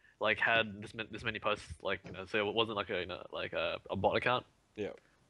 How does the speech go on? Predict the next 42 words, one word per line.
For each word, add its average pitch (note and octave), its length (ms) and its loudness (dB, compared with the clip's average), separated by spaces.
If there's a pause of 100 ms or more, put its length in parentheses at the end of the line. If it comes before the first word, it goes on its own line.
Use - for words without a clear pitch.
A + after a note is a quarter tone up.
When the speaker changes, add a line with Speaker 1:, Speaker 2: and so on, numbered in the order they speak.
(340)
Speaker 1:
So, B2+ 160 6
like, A#2 160 8
you A2+ 80 0
know, A2+ 80 4
I A#2 100 6
was C#3 140 6
posting C3 420 0
just, A2+ 140 -4
like, G#2 160 0
bullshit A2+ 280 0
responses G2+ 400 -2
in G2 140 -6
threads G2 260 2
just G#2+ 200 0
to, G#2+ 120 2
like, G2 260 2
um, G#2 140 -6 (100)
to A2+ 60 -2
make, G#2+ 160 2
to A2+ 80 0
meet B2+ 140 4
the B2+ 60 2
quota G#2+ 320 4
so A#2 60 -2
I - 20 0
could G#2+ 100 0
make A2 140 2
the G#2+ 80 -6
thread G2+ 280 4
Speaker 2:
<laughs> D#3 400 8
Speaker 1:
in F#3 100 2 (400)
O G2+ 120 2
H F#2+ 140 -2
N. G#2 160 -2 (720)
Speaker 2:
Nice. F#2+ 320 -6 (1120)
Speaker 1:
Yeah, C#3+ 140 6
like, A#2+ 180 -2
I, B2+ 160 6
I C#3+ 80 6
was F#3 180 4
legit D#3+ 320 0
on C3 120 -4